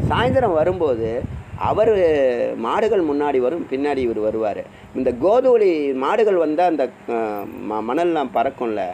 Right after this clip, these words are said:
அதை கோதூளின்னு சொல்லுவாங்க. அந்த, அந்த காத்து பறக்கிறத பார்த்துட்டு எல்லா ஆணு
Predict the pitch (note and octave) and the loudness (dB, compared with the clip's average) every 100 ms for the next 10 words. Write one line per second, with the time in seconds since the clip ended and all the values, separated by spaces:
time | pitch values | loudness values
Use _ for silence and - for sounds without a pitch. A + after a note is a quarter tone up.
0 | G2 - D#3+ C#3 C#3 C#3+ C3 B2+ C#3 A#2+ | -12 -8 -6 0 0 2 0 -2 -6 -6
1 | G#2 F#2+ - - - - - - B2+ D3 | -4 -6 -8 -18 -20 -20 -20 -6 -2 0
2 | C3 A#2 - - B2+ C#3 B2+ - D3+ - | 0 -2 -4 -8 -4 -2 -2 -2 -2 0
3 | B3 - D#3 F3+ F3 D#3 A#2 C3 D#3 D#3 | -2 -2 -2 0 -2 -4 -4 -2 -2 -2
4 | B2 G#2+ G#2+ - - - A2 C#3+ E3+ E3+ | -6 -6 -8 -12 -20 -16 -8 0 2 4
5 | E3+ D#3+ D3+ C3+ A2 C#3 F3 F3 | 6 6 6 4 2 0 0 -2